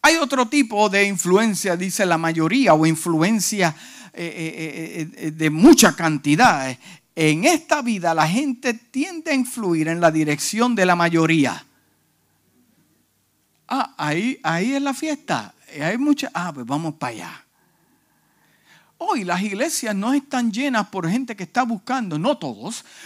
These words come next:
por gente que está buscando una experiencia con el Señor. Se enamoraron más con el templo que con el Señor y con el programa de niños que el Señor. Entonces va para allá, allá está la mayoría, pero vamos para allá.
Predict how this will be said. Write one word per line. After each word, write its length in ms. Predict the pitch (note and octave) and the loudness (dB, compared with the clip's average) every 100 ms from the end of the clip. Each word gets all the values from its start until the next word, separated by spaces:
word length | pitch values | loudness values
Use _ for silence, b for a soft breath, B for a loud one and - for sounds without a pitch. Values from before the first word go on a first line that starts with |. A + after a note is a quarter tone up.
| C#4 | -2
por 160 | G#3+ G3 | 0 2
gente 280 | C#4 D4 | 0 -2
que 80 | A3 | -6
está 160 | F#3+ B3+ | -2 -2
buscando 360 | B3 C4 B3+ | -4 -6 -4
una 120 | A3 G#3+ | -4 -4
experiencia 680 | - G3 A3+ B3+ - G#3+ | -6 -6 -4 -4 -4 -8
con 140 | G3 F#3 | -10 -10
el 80 | |
Señor. 360 | F3 G3+ D4 A3 | -8 -8 -8 -8
Se 120 | A3+ | -6
enamoraron 500 | A#3 A3+ A#3 C4+ B3+ | -4 -2 -2 -2 -2
más 140 | B3 A#3 | -4 -4
con 180 | C4+ | -4
el 140 | B3+ A3 | -6 -6
templo 340 | F#3 F3 A#3+ | -8 -8 -8
que 140 | C4 A3 | -8 -8
con 160 | F#3+ | -6
el 80 | F#3 | -6
Señor 420 | - C#4 B3 A3 | -4 -4 -4 -6
y 40 | B3+ | -6
con 180 | C4+ | -4
el 100 | A3 | -4
programa 460 | A#3 G#3 F3+ F3+ G3 | -4 -4 0 0 0
de 120 | B3+ | 0
niños 460 | B3 G3 D3+ D3+ - | -2 -2 -4 -6 -8
que 140 | C#4+ | -10
el 100 | C#4 | -8
Señor. 540 | - G4 A4+ B4 - _ _ _ _ _ _ _ _ _ _ _ _ _ _ _ _ _ _ _ _ _ _ _ _ _ _ _ _ _ _ _ B B3 A#3 | -8 -12 -14 -16 -16 _ _ _ _ _ _ _ _ _ _ _ _ _ _ _ _ _ _ _ _ _ _ _ _ _ _ _ _ _ _ _ B -20 -8
Entonces 640 | B3+ B3 F4 C#4 G#3+ B3 G#3 | -4 -4 -4 -4 -2 0 4
va 160 | G#3 F#3+ | 4 4
para 100 | G3+ | 2
allá, 320 | C#4 D4 G3+ | 4 4 6
allá 260 | F#3 C4 | 6 4
está 180 | C4 D4+ | 4 4
la 80 | D4+ | 4
mayoría, 420 | D4+ D4+ E4+ C#4 | 4 4 4 4
pero 200 | G3+ G3 | 4 4
vamos 280 | G3+ A#3+ G#3 | 6 6 6
para 200 | G#3 E3+ | 4 4
allá. 340 | D3 A2+ - | 0 -4 -10